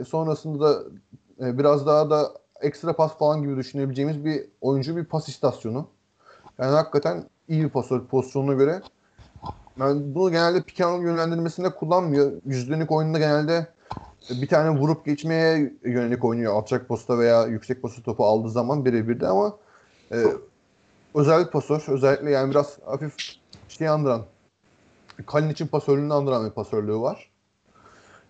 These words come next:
Ee, bunun yanında savunmada asıl yaptığı işlerin en iyisini yapıyor. İyi bir switch savunmacısı. Birden dörde kadar neredeyse her pozisyonu savunabiliyor. Ayakları çok çabuk.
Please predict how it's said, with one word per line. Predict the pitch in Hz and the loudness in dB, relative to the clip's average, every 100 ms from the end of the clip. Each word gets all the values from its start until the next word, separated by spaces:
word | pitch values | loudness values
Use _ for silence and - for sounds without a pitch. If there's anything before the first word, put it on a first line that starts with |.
| 117 | -6
Ee, | 117 110 101 - - _ _ _ _ | -4 -2 -4 -6 -12 _ _ _ _
bunun | 139 160 | -4 0
yanında | 185 185 | 2 2
savunmada | 202 180 165 160 170 165 - | 2 4 4 4 6 4 4
asıl | 131 - 131 120 | 0 -2 -8 -2
yaptığı | 120 - 135 131 | -2 -2 -2 -2
işlerin | 127 131 120 110 | 0 0 0 -2
en | 127 | -2
iyisini | 123 - 127 | -2 -2 -2
yapıyor. | 120 156 185 - _ _ - - - _ _ _ _ _ _ - - | 0 0 -2 -6 _ _ -20 -20 -20 _ _ _ _ _ _ -12 -4
İyi | 170 | 0
bir | 202 | 0
switch | 202 190 165 | 0 -4 -2
savunmacısı. | 190 175 170 165 - 233 165 123 - | 0 0 -2 -4 -8 -8 -8 -12 2
Birden | 147 147 180 | 4 6 2
dörde | 175 180 | 2 2
kadar | 190 180 170 | 2 2 2
neredeyse | 160 170 | 0 2
her | 175 185 | 2 2
pozisyonu | 180 - 156 | -2 -2 -4
savunabiliyor. | - 147 151 143 139 175 156 | 0 2 2 2 2 2 4
Ayakları | 131 139 180 175 | 4 2 0 -2
çok | 190 190 | -2 0
çabuk. | 180 190 | -4 -4